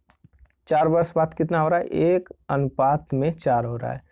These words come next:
तो यहाँ से ऐसे पहले बार में मल्टीप्लाई हो जाएगा, और ये छः जो बड़ा है उसमें से घट जाएगा, तो दो बच जा, तो दो बराबर। अब देखिए इससे मल्टीप्लाई होगा, चार चौके सोलह,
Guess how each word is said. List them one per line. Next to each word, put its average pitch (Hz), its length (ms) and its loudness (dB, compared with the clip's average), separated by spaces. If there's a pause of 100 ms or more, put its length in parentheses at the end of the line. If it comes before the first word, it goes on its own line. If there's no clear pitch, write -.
(380)
तो 147 60 0
यहाँ 156 260 4
से 165 220 0
ऐसे 165 360 0
पहले 156 320 2
बार 147 180 2
में 135 140 -2
मल्टीप्लाई 135 560 -2
हो 143 80 0
जाएगा, 143 240 0
और 135 200 0
ये 139 160 2
छः 123 280 -6 (180)
जो 143 200 0
बड़ा 151 260 2
है 160 100 2
उसमें 143 260 -2
से 135 160 -4
घट 120 240 -6
जाएगा, 117 240 -4
तो 127 220 -6
दो 147 300 0
बच 147 260 -2
जा, 151 120 0
तो - 340 -8
दो 147 240 2
बराबर। 135 440 0 (580)
अब 156 160 0
देखिए 185 260 0
इससे 170 300 0
मल्टीप्लाई 123 540 -2
होगा, 123 220 -4
चार 139 220 -2
चौके 165 340 -2
सोलह, 135 500 0